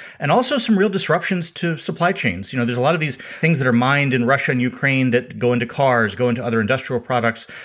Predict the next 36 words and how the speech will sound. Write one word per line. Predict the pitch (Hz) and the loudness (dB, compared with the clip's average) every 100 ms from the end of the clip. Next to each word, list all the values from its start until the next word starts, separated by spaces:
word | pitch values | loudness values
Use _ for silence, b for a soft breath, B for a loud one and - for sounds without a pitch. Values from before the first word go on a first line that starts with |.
| B | B
So | - 180 - - - | 2 2 2 -8 -4
we | 262 | 2
don't | 254 | 2
know | 196 190 | 4 2
exactly | 120 139 147 151 143 | 4 0 0 -2 -2
how | 131 131 131 | 0 0 0
big | 123 131 | 0 0
those | 139 123 | 0 0
effects | 139 131 | -2 -4
are | 123 | -2
gonna | 117 104 | -2 0
be. | 120 | 0
We | 117 | 0
don't | 123 143 | 0 0
exactly | 117 123 120 127 | 0 0 -2 -2
know | 113 113 | 0 0
when | 98 127 | 0 0
they're | 123 | 0
gonna | 117 113 | 0 0
show | - 127 113 | 0 2 2
up. | 113 B B B | 0 B B B
But | 143 - | -4 -2
the | 147 | -6
possibility | - 208 - 139 160 151 | -2 0 2 2 4 4
that | 131 | 0
we | 139 | -2
could | 120 | -2
get | 185 | -2
from | - 127 117 110 | 0 2 2 2
roughly | 139 143 135 143 | 0 0 -2 -2
eight | 139 | -2
percent | 135 135 123 | -4 -4 -4
inflation | 120 127 117 120 | 0 -2 0 0
up | 117 | -2
to | 117 | -4
ten | 113 123 117 117 | -6 0 2 2